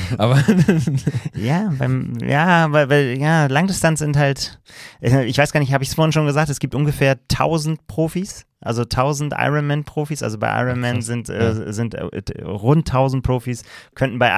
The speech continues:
Speaker 2: Ironman starten, wie, wie das jetzt, ja, also sagen wir mal ungefähr,
Speaker 1: Mhm.
Speaker 2: das ist so die, die, äh, äh, Menge. Aber ja, Langdistanz,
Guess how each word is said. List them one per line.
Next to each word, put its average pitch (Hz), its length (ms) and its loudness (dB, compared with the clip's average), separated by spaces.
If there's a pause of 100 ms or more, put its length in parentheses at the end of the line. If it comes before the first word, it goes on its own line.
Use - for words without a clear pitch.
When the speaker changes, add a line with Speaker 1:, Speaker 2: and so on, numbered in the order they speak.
(120)
Speaker 2:
Ironman 139 300 2
starten, 131 500 0
wie, 110 380 -10
wie 127 100 -2
das 120 180 2
jetzt, 120 180 -2
ja, 101 300 -2 (220)
also 110 220 -4 (200)
sagen 147 220 2
wir 151 100 4
mal 123 220 4
ungefähr, 113 440 -2
Speaker 1:
Mhm. 92 160 -4
Speaker 2:
das 104 160 -4
ist 123 140 -4
so 117 100 0
die, 104 280 -4 (360)
die, 107 340 -6
äh, 101 540 -2
äh, 107 40 0
Menge. 107 320 -2
Aber 123 400 2
ja, 131 140 4
Langdistanz, 156 760 -4